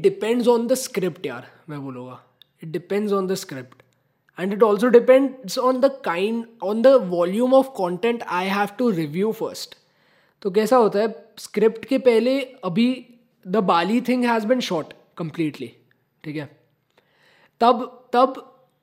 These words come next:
we weren't having, like, a plan कि इस टाइप से शूट करना है, क्योंकि यार तीन लोग शूट कर रहे हैं,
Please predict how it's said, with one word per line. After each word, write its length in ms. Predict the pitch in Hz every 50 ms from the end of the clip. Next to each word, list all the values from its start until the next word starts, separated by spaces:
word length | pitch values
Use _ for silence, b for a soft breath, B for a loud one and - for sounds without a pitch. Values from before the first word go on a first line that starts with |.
| _ _ - 202
we 320 | 214 196 233 240 247 254
weren't 440 | 226 240 247 247 254 262 262 262 254
having, 480 | 190 - - 196 190 190 226 240 240 233
like, 180 | 233 233 226
a 100 | 226 254 - - 196
plan 320 | 196 180 175 196 220 233
कि 300 | 226 240 247 240 - - _ -
इस 240 | 233 - - - -
टाइप 200 | 247 202 202 202
से 180 | - - 254
शूट 300 | 233 - - 208 196 196
करना 220 | - 196 160 147 151
है, 60 | 147
क्योंकि 240 | - - 214 202 262
यार 80 | 269
तीन 260 | 262 269 254 233 240 247
लोग 200 | 247 254 262 254
शूट 260 | - 254 240 233 -
कर 140 | - 226 208
रहे 120 | 214 196
हैं, 140 | 143 -